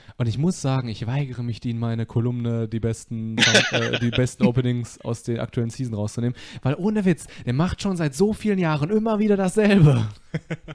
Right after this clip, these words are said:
Speaker 1: Hör dir das, hör das Opening,
Speaker 2: Was,
Speaker 1: das
Speaker 2: was
Speaker 1: erste
Speaker 2: aber
Speaker 1: von
Speaker 2: auch nicht schlecht ist, wie ich finde. Also
Speaker 1: Ja,
Speaker 2: ich, ich hör das wirklich
Speaker 1: definitiv.
Speaker 2: sehr gerne.
Speaker 1: Hör dir das
Speaker 2: Bei dir
Speaker 1: erste
Speaker 2: ist ja
Speaker 1: Opening
Speaker 2: Aho-, Aho Girl mit ge-, mit drin gelandet, das, äh, musikalisch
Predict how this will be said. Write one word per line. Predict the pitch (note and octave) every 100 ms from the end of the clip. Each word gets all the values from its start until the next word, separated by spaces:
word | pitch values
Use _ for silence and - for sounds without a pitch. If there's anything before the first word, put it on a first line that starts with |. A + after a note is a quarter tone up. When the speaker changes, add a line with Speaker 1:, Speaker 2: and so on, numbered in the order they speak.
| - F#3+ - - - - -
Speaker 1:
Hör | D#3+ G#3+
dir | B3
das, | A3+ G#3+ -
hör | - A#3+
das | B3 A3+ -
Opening, | A3 A3 G#3+
Speaker 2:
Was, | G3
Speaker 1:
das | F3+ -
Speaker 2:
was | G#3+
Speaker 1:
erste | A3+ G#3
Speaker 2:
aber | G#3+
Speaker 1:
von | G3
Speaker 2:
auch |
nicht | G#3 G#3+
schlecht | - F#4 F4+ -
ist, | C3 -
wie | B2+ A#2+
ich | -
finde. | - A2+ G#2+ G2+ G#2
Also | F3
Speaker 1:
Ja, | A3
Speaker 2:
ich, | - -
ich | C4+ -
hör | E3
das | G3 G3
wirklich | G3 F#3
Speaker 1:
definitiv. | C#3+
Speaker 2:
sehr | C#3
gerne. | C3+ C#3+ C3 G#2 - - - - _ - -
Speaker 1:
Hör | F3+
dir |
das | G3+ -
Speaker 2:
Bei |
dir | G3+ D3+
Speaker 1:
erste | D#3+
Speaker 2:
ist | -
ja | B2+
Speaker 1:
Opening | A#2+
Speaker 2:
Aho-, | D3 F#3+ C#3 D3+ F#3+
Aho | F3+
Girl | F3+ F#3+
mit | F#3+ -
ge-, | D3 _
mit | E3+ E3+ - -
drin | F3 F3+
gelandet, | E3 E3 E3+ E3+ -
das, | C3+ - -
äh, | C#3 C#3 C#3
musikalisch | C3 C3+ C3 - B2+ D#3 C4+ - F3